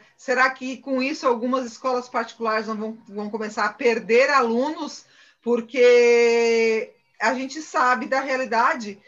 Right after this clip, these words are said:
de que algumas universidades têm uma tendência muito forte de ensino à distância. Então, será que não é o momento de que está sendo aproveitado, como nós também aqui fora aproveitamos esta tendência pra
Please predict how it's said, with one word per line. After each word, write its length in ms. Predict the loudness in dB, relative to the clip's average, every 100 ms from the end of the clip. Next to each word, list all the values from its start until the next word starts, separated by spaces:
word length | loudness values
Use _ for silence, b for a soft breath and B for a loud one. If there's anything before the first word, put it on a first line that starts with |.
| b -14
de 140 | -10
que 100 | -2
algumas 420 | -2 -2 -4 -6 -6
universidades 760 | -4 -4 -4 0 0 0 -8
têm 200 | -8 -6
uma 160 | -6 -6
tendência 540 | -8 -8 -6 -6 -8
muito 240 | -10 -12 -12
forte 420 | -6 -4 -4 -8
de 100 | -14
ensino 340 | -14 -16 -12
à 40 | -12
distância. 640 | -10 -4 -4 -4 -12 -20 _ _ _ _ _ _ _ _ _ _ -16
Então, 920 | -10 -8 -4 0 2 0 0 -2 -4
será 340 | -4 -2 0 0
que 80 | -4
não 160 | -4
é 60 | -2
o 80 | -2
momento 580 | -2 -2 -4 -6 -8
de 400 | -10 -8 -6 -8 b b
que 80 | -18
está 300 | -4 0 0
sendo 320 | -2 -4 -2
aproveitado, 680 | -2 -2 -2 -2 0 0 0
como 200 | -2 -2
nós 300 | 0 0 -2
também 300 | -4 -4 -4
aqui 160 | -6 -8
fora 300 | -4 -2 -2
aproveitamos 800 | -2 -6 -4 -6 -4 -4 -4 -8 b b b
esta 320 | -4 -2 -6
tendência 640 | -4 -4 -2 -2 -2 -6
pra 320 | -4 -2 -2